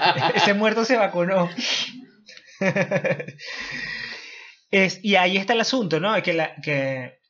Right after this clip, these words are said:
que estadísticamente es, eso es lo que te muestran, o sea, eso es lo que te muestran los datos. Y, ajá, ok, sigue muriendo gente, pero la, la vaina es que podría morir mucha más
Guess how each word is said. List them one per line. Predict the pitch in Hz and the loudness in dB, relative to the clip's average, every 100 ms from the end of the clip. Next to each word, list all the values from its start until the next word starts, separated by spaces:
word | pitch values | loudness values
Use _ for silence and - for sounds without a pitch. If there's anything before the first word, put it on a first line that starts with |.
| _ _ - - - 143 226 226 - | _ _ -20 -20 -20 -12 -10 -10 -6
que | 190 | -4
estadísticamente | 165 190 180 - 220 214 214 214 175 165 196 170 | 0 2 0 0 -2 -2 0 0 0 -2 -4 -2
es, | 143 143 - | -6 -6 -6
eso | 175 165 | -4 -2
es | 190 | 0
lo | 196 | 0
que | 170 | 0
te | 160 147 | -2 0
muestran, | 151 151 143 175 175 - | 2 0 0 -2 -2 -4
o | 143 | -6
sea, | 127 - | -6 -6
eso | 127 | -2
es | 185 | -2
lo | 208 | 0
que | |
te | 165 | 0
muestran | 147 147 185 | 0 0 0
los | 180 | 0
datos. | 190 175 147 180 - _ - - - - - - - | 2 2 0 -6 -8 _ -20 -16 -16 -16 -20 -20 -12
Y, | - 170 160 | -2 2 2
ajá, | 151 165 147 | 2 2 0
ok, | 127 170 135 120 | 0 0 0 -2
sigue | - - 151 147 | -10 -2 2 2
muriendo | 160 156 147 147 | 4 2 2 2
gente, | 208 165 147 | 2 0 0
pero | 135 131 123 | 2 2 2
la, | 127 127 127 - | 0 0 -2 -6
la | 143 131 | -4 0
vaina | 127 127 147 165 | 0 0 0 0
es | 160 | -2
que | - 151 | -2 -2
podría | 147 131 143 165 | 0 2 2 2
morir | 170 156 151 | 2 2 2
mucha | 156 156 175 - 202 | 2 2 2 0 -4
más | 185 175 160 - | -2 -2 -2 -8